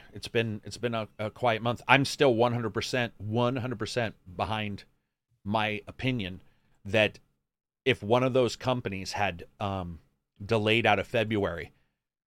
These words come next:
because I know it. I talk to people all the time who still haven't played Horizon Zero Dawn because they were so busy with Elden Ring. And some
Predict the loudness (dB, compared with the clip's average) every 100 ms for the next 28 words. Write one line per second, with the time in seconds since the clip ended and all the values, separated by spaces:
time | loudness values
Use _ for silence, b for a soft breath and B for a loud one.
0 | _ 0 2 6 8 8 8 6 6 -2
1 | _ 0 2 4 4 2 -6 0 0 4
2 | 4 4 0 -2 2 4 4 2 2 0
3 | 2 2 0 -2 0 2 2 -4 -6 _
4 | _ -10 0 2 2 0 0 0 0 -2
5 | -4 -4 -4 -2 -4 -4 -8 -14 -20 b
6 | b 2 4 6 6 6